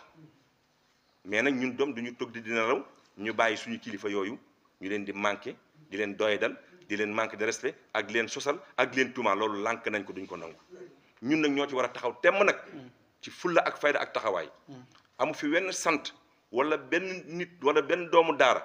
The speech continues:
wala benn mag, wala kenn koo xam ne ki da ngay, da ngay, da ngay doyadal ñooñu. Ñooñu fi mu nekk nii dafa am leen protéger,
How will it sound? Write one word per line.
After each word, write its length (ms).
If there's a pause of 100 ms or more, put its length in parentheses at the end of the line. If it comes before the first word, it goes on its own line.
(220)
wala 220
benn 280
mag, 300
wala 180
kenn 360
koo 100
xam 140
ne 60
ki 100
da 80
ngay, 160
da 100
ngay, 160
da 120
ngay 160
doyadal 300
ñooñu. 440 (280)
Ñooñu 380
fi 120
mu 80
nekk 160
nii 80
dafa 140
am 80
leen 140
protéger, 440